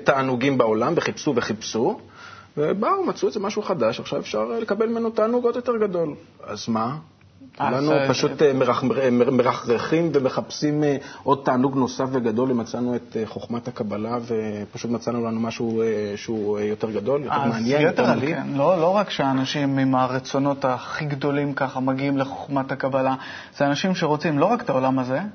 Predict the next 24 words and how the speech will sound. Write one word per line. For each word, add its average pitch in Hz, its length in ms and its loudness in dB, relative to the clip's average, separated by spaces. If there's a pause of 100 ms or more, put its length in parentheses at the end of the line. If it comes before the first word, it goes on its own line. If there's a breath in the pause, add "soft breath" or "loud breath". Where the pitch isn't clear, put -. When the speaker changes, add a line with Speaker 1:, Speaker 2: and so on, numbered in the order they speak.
(300)
Speaker 2:
אלא 135 140 2
גם 156 180 2
את 175 100 -2
העולם 160 320 4
הבא, 147 280 2 (160)
רוצים 139 440 -2
ממש 151 440 2
את 147 100 -6
הכל. 139 300 -4 (300 loud breath)
Speaker 1:
אוקיי. - 220 -10
Speaker 2:
זאת - 100 -8
אומרת, 131 300 0
מי 147 100 0
שמגיע 135 480 2
לחוכמת 131 500 -4
הקבלה 135 460 0
באמת 147 600 0
מחפש 135 460 -6
איזשהו 135 400 -4
מילוי 139 500 0
מאוד 131 320 0
גדול 131 400 -4
כזה. 135 200 -14
Speaker 1:
Mm. 120 40 -4